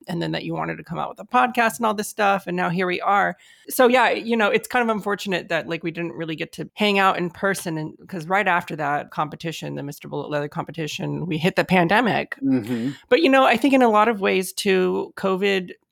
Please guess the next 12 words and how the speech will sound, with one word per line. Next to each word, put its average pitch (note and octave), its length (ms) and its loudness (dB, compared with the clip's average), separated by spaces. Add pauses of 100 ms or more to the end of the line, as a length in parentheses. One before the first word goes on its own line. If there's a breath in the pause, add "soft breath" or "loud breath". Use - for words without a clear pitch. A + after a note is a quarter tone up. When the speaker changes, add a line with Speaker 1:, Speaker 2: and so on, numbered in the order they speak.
(100)
Speaker 1:
if G3+ 100 -2
we're A3+ 80 2
gonna A#3 160 2
take G3+ 160 -2
anything F#3+ 320 -2
positive F3 520 -2
away E3+ 180 -2
from E3+ 220 -4
it, E3+ 160 -2
like, E3+ 180 -4
it's F3 120 -4
really B3+ 540 0